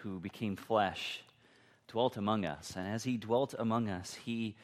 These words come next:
lived the life that we couldn't. He,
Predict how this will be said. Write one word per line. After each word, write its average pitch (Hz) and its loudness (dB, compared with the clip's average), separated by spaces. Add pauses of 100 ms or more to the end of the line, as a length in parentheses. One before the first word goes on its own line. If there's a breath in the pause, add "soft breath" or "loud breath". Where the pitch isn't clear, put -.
(640 loud breath)
lived 131 6
the 117 10
life 131 2
that 117 2
we 107 0
couldn't. 87 -6
He, 107 -4